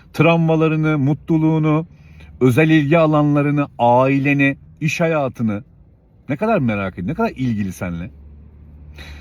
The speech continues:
Yani sen ne yapabilirsin ki başka? Paranda mı atman lazım? Takla mı atman lazım kendini sevdirmek için? Yani belli ki odağı dağılmış ya da gerçekten senin onu koyduğun yerdeki adam o adam değil.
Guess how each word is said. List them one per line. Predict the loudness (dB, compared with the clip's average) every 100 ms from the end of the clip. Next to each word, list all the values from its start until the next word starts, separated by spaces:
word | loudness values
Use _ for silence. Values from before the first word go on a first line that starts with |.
| -8
Yani | 0 0
sen | 2 0 2 2
ne |
yapabilirsin | 2 2 0 2 0 -2 -10
ki | -8
başka? | -8 -8 -14 -6
Paranda | 0 2 2 0
mı | -2
atman | -4 -6 -6 -6
lazım? | -6 -8 -12 -6
Takla | -4 -2 0
mı | 2
atman | 0 -2 -4 -4
lazım | -4 -6 -8
kendini | -8 -6 -8
sevdirmek | -8 -10 -8 -10 -12
için? | -16 -20 _ _ _ _ _ -20 _ _ -20 -20 -20 -2
Yani | 2 2 0 2
belli | 2 2 0
ki | 0
odağı | 0 2 2 2
dağılmış | 4 4 4 2 -4 -6 -6
ya | -4
da | -2
gerçekten | 0 -2 -2 -6 -6 -6
senin | -6 -6 -4
onu | -4 -6
koyduğun | -6 -6 -4 -4 -4
yerdeki | -4 -4 -6 -6
adam | -8 -6 -6
o | -6
adam | -6 -8 -8
değil. | -8 -10